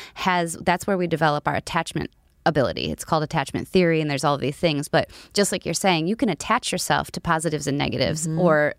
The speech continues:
Speaker 1: certain situations mentally without even being there. And you can attach yourself for, and it can be, uh, something that you learned at a very, very young age, because it really ends up being how you attach to your parents, and it goes back to this whole thing.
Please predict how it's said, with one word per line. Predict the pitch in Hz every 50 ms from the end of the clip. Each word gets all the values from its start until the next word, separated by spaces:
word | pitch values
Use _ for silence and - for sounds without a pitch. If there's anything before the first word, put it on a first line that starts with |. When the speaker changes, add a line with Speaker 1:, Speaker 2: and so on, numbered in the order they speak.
| _ _ -
Speaker 1:
certain | - - - 202 175 - 165
situations | - 175 - - 165 151 151 147 143 - 156 - 104 131 -
mentally | 170 180 190 190 185 - 131 113 - 64 - 170 -
without | - 185 180 190 196 208
even | 208 202 190 180 180
being | 147 185 170 180 170 143
there. | 135 - - 143 143 - - - - -
And | - - 180
you | 170
can | 165 185 175
attach | 160 - - 190 190 196 - -
yourself | 175 - - 151 143 147 151 - - - - - - _
for, | - - - 196 180 151 143 - - - -
and | - 202 196
it | 190 190
can | - 196
be, | 185 196 180 -
uh, | - 160 - -
something | - - 202 202 175 190
that | 180 -
you | - 156 151
learned | 151 160 165 156 139 165
at | 156 147
a | 147
very, | - 156 151 143 147
very | 151 151 156 151 143
young | 143 139 135 139
age, | 147 147 139 139 -
because | - 151 - 156 - -
it | -
really | 156 156 143 143
ends | 143 151 147 -
up | - -
being | - 151 143 147
how | 131 139 147
you | 139 143 139 - - _
attach | - 151 - 156 - - -
to | - -
your | -
parents, | - 165 135 - - 151 - - -
and | 156
it | 147 - - -
goes | - 156 147 -
back | - - 143 -
to | - 165
this | 165 -
whole | - 151 139
thing. | - - 156 143 135 -